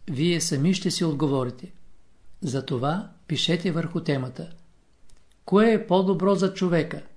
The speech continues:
Да обича или да го обичат. Като пишете тази тема, не се спирайте върху това,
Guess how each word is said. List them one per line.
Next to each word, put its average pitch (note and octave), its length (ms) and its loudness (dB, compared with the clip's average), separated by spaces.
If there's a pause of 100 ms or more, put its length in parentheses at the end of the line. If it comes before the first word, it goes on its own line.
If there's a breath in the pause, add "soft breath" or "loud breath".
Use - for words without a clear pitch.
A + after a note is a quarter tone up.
(260)
Да D3 180 0
обича F#3+ 600 0 (440)
или F#3+ 200 2
да F#3+ 120 2
го F#3+ 160 2
обичат. E3 560 -2 (1900)
Като - 360 -2
пишете G3+ 480 4
тази D3+ 340 2
тема, E3+ 360 2 (640)
не D3 160 2
се G#3 220 4
спирайте G#3 800 2
върху E3+ 340 0
това, E3+ 520 2